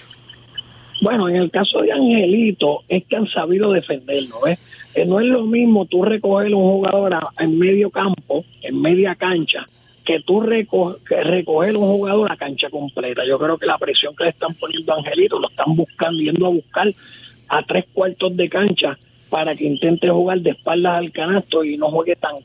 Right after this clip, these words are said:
cómodo de frente al canasto. Yo creo que es uno de los ajustes que está viendo.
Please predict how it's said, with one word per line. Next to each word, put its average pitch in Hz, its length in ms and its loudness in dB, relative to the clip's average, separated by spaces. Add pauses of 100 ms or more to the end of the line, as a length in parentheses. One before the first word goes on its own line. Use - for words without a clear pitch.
cómodo 170 380 0
de 131 100 -4
frente 135 420 -6
al 123 140 -4
canasto. - 500 -10 (400)
Yo 139 140 2
creo 175 180 0
que 175 80 -4
es 170 100 0
uno 170 180 -2
de 170 40 2
los 170 160 2
ajustes 160 380 -2
que 170 120 -4
está 151 220 -4 (160)
viendo. 202 540 2